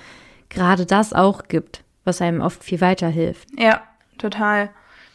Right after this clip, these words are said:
Speaker 2: Ja, das und vor allen Dingen, wir haben auch, ähm, viel Richtung Zielgruppen und Wunschkunden gemacht, ne? Also, dass,
Speaker 1: Mhm.
Speaker 2: ähm, wir geguckt haben, welche Kunden habe ich, welche mag ich besonders gerne, mit welchen würde ich gerne mehr zusammenarbeiten und so. Ähm,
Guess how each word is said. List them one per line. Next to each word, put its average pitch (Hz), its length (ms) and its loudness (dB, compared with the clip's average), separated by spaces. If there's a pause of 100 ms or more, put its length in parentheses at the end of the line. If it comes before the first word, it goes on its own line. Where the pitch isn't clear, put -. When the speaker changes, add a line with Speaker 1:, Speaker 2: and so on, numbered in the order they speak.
(180)
Speaker 2:
Ja, 214 120 6
das 214 360 0
und 220 280 -2
vor 233 80 0
allen 214 180 0
Dingen, 214 160 -2
wir 208 80 -2
haben 202 140 -4
auch, 214 320 -4
ähm, 196 240 -2
viel 202 320 0
Richtung 202 540 -6 (120)
Zielgruppen 208 1000 -4
und 190 200 -4
Wunschkunden 190 640 -4
gemacht, 180 460 -8
ne? 247 260 0
Also, 190 240 -4
dass, 185 260 -6
Speaker 1:
Mhm. 196 200 6
Speaker 2:
ähm, 196 320 2
wir 185 80 -2
geguckt 185 440 -6
haben, 180 340 -6 (280)
welche 190 240 0
Kunden 190 380 -6
habe 208 180 0
ich, 214 140 -4
welche 190 200 -2
mag 185 240 -6
ich - 120 -20
besonders 185 440 -8
gerne, 208 280 0
mit 190 240 -4
welchen 180 240 -4
würde 185 180 -6
ich 175 80 -14
gerne 175 220 -4
mehr 185 240 -2
zusammenarbeiten 202 800 -4
und 202 160 -6
so. 202 220 -2 (360)
Ähm, 185 460 -2